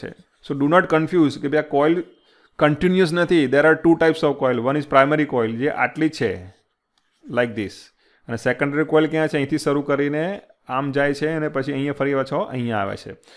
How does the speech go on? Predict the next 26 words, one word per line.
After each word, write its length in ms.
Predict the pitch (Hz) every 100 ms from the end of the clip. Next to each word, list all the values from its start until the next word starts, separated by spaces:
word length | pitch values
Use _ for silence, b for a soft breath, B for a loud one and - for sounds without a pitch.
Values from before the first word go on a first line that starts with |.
| b b
So 120 | - 131
two 140 | - 202 190
coils 240 | 165 156
are 160 | 156 156 - _ - - 127
arranged 320 | 135 147 156
in 100 | 226
a 20 | -
such 180 | 127 143
a 20 | 120
manner 260 | 110 117 170 208 b b 127
where 140 | 123 147
the 80 | 160 -
core 180 | 139 151 160
is 60 | -
passing 360 | 120 120 - 156 147
through 240 | 123 127 147 - b _ -
secondary 440 | 117 131 139 143 143
coil, 220 | 143 147 131
then 120 | 110 107
primary 320 | 113 117 135 135
coil, 260 | 135 147 135
and 140 | 139 165
then 140 | 160
secondary 380 | 131 113 104 95 -
coil. 160 | 110 - _ b b b b b b
Now 180 | 131 160